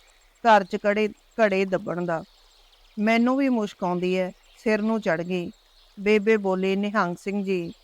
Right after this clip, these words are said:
ਜਾਣ ਦਿਓ ਇਹਨਾਂ ਮੁੰਡਿਆਂ ਖੁੰਡਿਆਂ ਦੀਆਂ ਗੱਲਾਂ। ਮੈਂ ਪੱਲਾ ਫੜ ਕੇ ਤੁਹਾਡੇ ਅੱਗੇ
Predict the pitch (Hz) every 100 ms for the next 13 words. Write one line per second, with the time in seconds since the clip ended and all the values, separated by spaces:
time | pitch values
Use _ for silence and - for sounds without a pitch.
0 | 190 196 185 190 185 180 165 202 _ _
1 | _ _ - 233 247 247 214 185 202 202
2 | 208 185 185 190 196 180 165 165 165 -
3 | _ _ _ - 202 214 214 214 196 196
4 | - 180 175 190 190 - 185 180 185 180
5 | 170 180 175